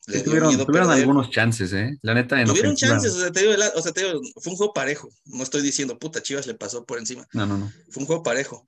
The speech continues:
Speaker 2: Eh, de hecho, en el segundo tiempo, hasta que sacaron a Molina, fuera hasta el minuto sesenta y tantos, sesenta y ocho, una madre así, el Atlas estaba jugando mejor. Y al final del partido, ya en tiempo de reposición, hubo esa falla increíble de, de que,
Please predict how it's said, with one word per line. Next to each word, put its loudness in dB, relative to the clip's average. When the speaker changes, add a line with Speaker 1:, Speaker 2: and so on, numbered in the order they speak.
Speaker 2:
Eh, -4
de -2
hecho, -2
en 0
el 0
segundo -2
tiempo, -2
hasta -4
que -4
sacaron -2
a -4
Molina, -4
fuera -4
hasta -6
el -2
minuto -4
sesenta -4
y -8
tantos, -8
sesenta -8
y -8
ocho, -10
una -12
madre -8
así, -10
el -2
Atlas -2
estaba -4
jugando -8
mejor. -8
Y -2
al 0
final -2
del -2
partido, -4
ya -2
en -10
tiempo -4
de -4
reposición, -8
hubo -6
esa -6
falla -4
increíble -6
de, -12
de -16
que, -20